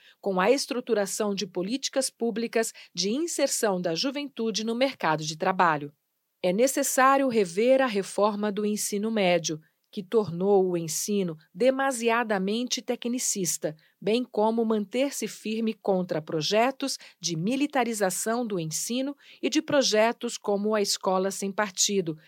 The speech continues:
reafirmando o apoio à escola em tempo integral. Desenvolvimento de políticas públicas que garantam a universalização do acesso ao ensino médio e superior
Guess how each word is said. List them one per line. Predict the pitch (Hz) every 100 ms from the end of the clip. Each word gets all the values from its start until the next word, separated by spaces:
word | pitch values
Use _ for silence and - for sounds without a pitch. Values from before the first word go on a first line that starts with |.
| _
reafirmando | - 233 220 - 180 165 196 240 277
o | 277
apoio | 262 - 196 202 214 - -
à | 233
escola | 269 - - 185 185 190
em | 226 269
tempo | - 156 151
integral. | 151 180 190 175 147 - _ _ _ _ _ -
Desenvolvimento | 202 214 233 233 226 226 269 294 262
de |
políticas | 254 226 226 - - 185
públicas | - 190 202 185 180 180 -
que | 226
garantam | 214 202 196 220 226 208 170 175
a | 175
universalização | 254 294 247 240 - 220 202 190 180 - 226 247
do | 240
acesso | 226 214 - 190 190 190 - -
ao | 180 196
ensino | 202 - 247 269
médio | 220 180 160 147 -
e | 190
superior | 185 196 220 190 170 170